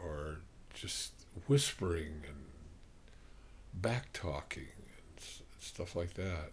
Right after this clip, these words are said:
And, uh, so we were getting divided, divided. You know, when I first joined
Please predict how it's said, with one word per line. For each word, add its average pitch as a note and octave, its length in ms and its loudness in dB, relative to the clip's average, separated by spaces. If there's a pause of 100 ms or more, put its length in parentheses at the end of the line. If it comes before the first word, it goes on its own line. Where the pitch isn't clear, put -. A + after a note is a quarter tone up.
(100)
And, E2 340 -2
uh, E2 300 -2 (880)
so - 520 6
we G2+ 180 8
were F#2+ 140 8
getting G2 340 8
divided, F#2+ 680 6 (360)
divided. E2+ 640 4
You G2 120 4
know, G#2 120 8
when G2 180 10
I A2 140 8
first - 400 8
joined F#2 420 6